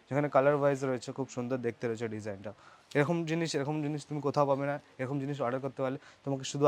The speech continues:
আসতে হবে অজিত জোনে, যেখানে অজিত জোন এটা পুরো ম্যানুফ্যাকচার করে। আমাদের কাছে রয়েছে শুধু শাড়ির, এ, শাড়ি না, আমাদের কাছে A to Z মহিলার সব কিছু পেয়ে যাবে।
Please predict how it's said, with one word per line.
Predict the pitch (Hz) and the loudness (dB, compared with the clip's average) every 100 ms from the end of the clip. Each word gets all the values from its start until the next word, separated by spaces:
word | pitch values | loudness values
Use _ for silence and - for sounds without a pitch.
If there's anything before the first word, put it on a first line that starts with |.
| 127 | 6
আসতে | - | 6
হবে | 139 135 | 0 2
অজিত | 127 135 | 2 -2
জোনে, | 131 131 | -4 -4
যেখানে | 127 135 127 | -6 -4 -2
অজিত | 123 131 | -4 -6
জোন | 131 131 | -6 -4
এটা | 131 127 | -4 -4
পুরো | 131 117 | -6 -4
ম্যানুফ্যাকচার | 120 - 135 147 131 | -6 -6 -6 -2 0
করে। | 131 - - - | -2 -6 -16 -4
আমাদের | 147 151 | 0 2
কাছে | 151 160 147 | 2 2 2
রয়েছে | 147 - 147 147 | 0 -2 -4 -2
শুধু | 147 - | -4 2
শাড়ির, | 123 147 147 - - _ 135 | 4 4 0 -8 -20 _ -2
এ, | 143 135 | -2 2
শাড়ি | 131 131 156 | 2 4 4
না, | 127 104 | 2 0
আমাদের | 127 135 | -4 -2
কাছে | 139 - 147 147 - 135 | -2 0 -2 -2 -2 -4
A | 127 | -2
to | 147 135 | -2 0
Z | 143 139 | -2 -2
মহিলার | 131 131 139 131 | -2 0 -2 -2
সব | - 120 | -4 -4
কিছু | 135 139 | -6 -6
পেয়ে | 135 | -6
যাবে। | 127 | -6